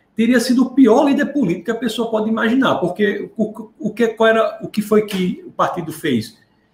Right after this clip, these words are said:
Ele, Jesus disse assim: "Ei, pessoal, reúne todo mundo aí, partido político, eu tenho uma ideia." Aí qual é a ideia do líder, né? O líder tem uma ideia: "Vou morrer e depois vocês vão ser tudo perseguidos, torturados e mortos,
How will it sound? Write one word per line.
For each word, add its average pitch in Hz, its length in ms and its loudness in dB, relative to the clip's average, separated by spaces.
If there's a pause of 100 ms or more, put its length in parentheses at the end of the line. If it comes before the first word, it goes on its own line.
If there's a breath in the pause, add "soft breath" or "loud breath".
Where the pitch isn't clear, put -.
(280)
Ele, 175 240 -4
Jesus 185 320 2
disse 214 160 0
assim: 208 160 0
"Ei, 208 180 4
pessoal, 175 440 0
reúne 175 400 0
todo 185 260 0
mundo 175 200 -2
aí, 170 260 0
partido 165 320 -4
político, 165 560 -8
eu 175 120 -2
tenho 185 460 -6
uma 185 220 0
ideia." 123 560 2 (380 soft breath)
Aí 123 140 -4
qual 214 280 2
é 214 120 4
a 202 40 2
ideia 165 580 -2 (160)
do 143 160 -2
líder, 139 340 0
né? 139 160 -2
O 139 100 -2
líder 135 180 -6
tem 190 120 -6
uma 185 60 -6
ideia: - 460 -4
"Vou 180 320 4
morrer 175 580 2
e 180 60 -10
depois 170 440 -4
vocês 170 340 -6
vão 170 100 -4
ser 190 260 -10
tudo 190 240 -12 (100)
perseguidos, 180 520 -8
torturados 170 460 -2
e 202 40 -2
mortos, 120 460 -4